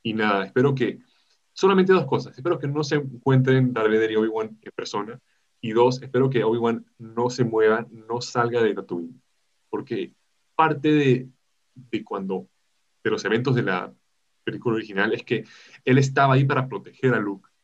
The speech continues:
y él no se movía de Tatooine, porque era su misión, era su objetivo, era su, su, como su promesa a, a Yoda de que él iba a proteger a Luke,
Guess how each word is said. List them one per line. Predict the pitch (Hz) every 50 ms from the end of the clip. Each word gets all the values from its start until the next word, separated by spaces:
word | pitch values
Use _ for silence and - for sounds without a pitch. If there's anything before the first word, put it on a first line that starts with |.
| _ _ _ _ _
y | - 123
él | 120 123 123
no | 131
se | 131 131 135
movía | 120 101 98 107 135 131 120
de | 110 101 -
Tatooine, | - - - 98 95 95 92 - -
porque | - - - 92 92 - 92
era | 113 117 123
su | 123 - 123
misión, | 113 98 95 - - 123 120 123 120
era | 110 113 113 110
su | - - 113 107
objetivo, | - - _ _ _ - 113 113 113 110
era | 117 120 117 _ _ _ _ _ _ _
su, | - - - 101 95 95 92 92 _ _ _ _ _ _ _ _ _ _ _ _ _ _ _ _ _ _ _ _
su, | - - - 113 104 107 110 110 - _ _ _ _ _ _ _ _ _
como | - 120 113 107
su | 110 131
promesa | 131 113 107 120 143 165 156 - - 147 127
a, | 110 - - _ - 113 107
a | 107
Yoda | 107 110 127 143 143 131 123 127 131 135 131 - _ _ _ _ _ _ _
de | - 110 110 107
que | - - 127 -
él | 127 123 123
iba | 127 131
a | 123
proteger | 127 113 - - - - 113
a | 107
Luke, | 113 123 123 - -